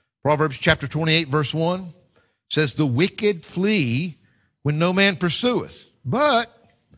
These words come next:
the righteous are bold as a lion," he says.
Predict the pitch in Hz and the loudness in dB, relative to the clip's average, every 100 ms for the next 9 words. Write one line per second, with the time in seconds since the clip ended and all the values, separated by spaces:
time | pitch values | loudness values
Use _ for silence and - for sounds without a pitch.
0 | _ _ _ - 113 104 226 285 - 135 | _ _ _ -6 -4 2 4 4 2 -4
1 | 165 - - - _ _ _ _ - 120 | -2 -2 -6 -10 _ _ _ _ -6 -6
2 | 110 95 160 214 214 208 208 208 214 214 | -2 2 6 6 6 6 4 4 2 0
3 | 208 165 175 180 160 185 131 107 95 101 | 0 0 2 4 4 4 2 -6 -10 -8
4 | 101 123 98 65 - | -2 -2 -2 -6 -12